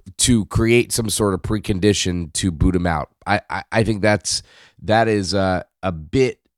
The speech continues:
much, but if you look at the evidence, it's not hard to make the conclusion, because think of it this way.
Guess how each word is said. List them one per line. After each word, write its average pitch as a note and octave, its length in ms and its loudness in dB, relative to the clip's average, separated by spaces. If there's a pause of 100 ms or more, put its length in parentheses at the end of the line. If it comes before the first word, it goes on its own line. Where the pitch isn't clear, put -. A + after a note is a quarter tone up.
(580)
much, G#2 800 -2
but G#2+ 260 0
if G2+ 160 -4
you A#2 160 0
look B2+ 240 -4
at G3 120 -4
the D#3 180 0
evidence, F#2+ 540 2
it's F#2+ 180 -10
not A2 160 0
hard G#2 240 -2
to G2 80 -12
make G2 200 -4
the F#2+ 100 -6
conclusion, E2+ 680 -10
because F2 400 -8
think A#2 220 -6
of A2 60 -6
it G2+ 120 -8
this G2+ 220 -8
way. C#2 260 -12